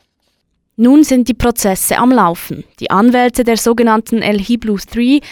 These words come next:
befürchten hohe Gefängnisstrafen bis hin zu lebenslänglich, da den Angeklagten terroristische Absichten vorgeworfen wird.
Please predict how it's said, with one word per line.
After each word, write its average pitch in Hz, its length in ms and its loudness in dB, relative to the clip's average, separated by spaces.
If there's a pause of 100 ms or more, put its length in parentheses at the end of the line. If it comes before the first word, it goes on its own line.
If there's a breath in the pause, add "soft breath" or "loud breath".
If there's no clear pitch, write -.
(140 loud breath)
befürchten 240 720 -4
hohe 233 220 2
Gefängnisstrafen 214 1040 -2
bis - 220 -8
hin 160 300 -10
zu 180 140 -8
lebenslänglich, 208 840 -2 (420 loud breath)
da 220 140 0
den 220 140 0
Angeklagten 220 720 0
terroristische 214 680 -2
Absichten - 600 -4
vorgeworfen 190 800 -2
wird. - 400 -8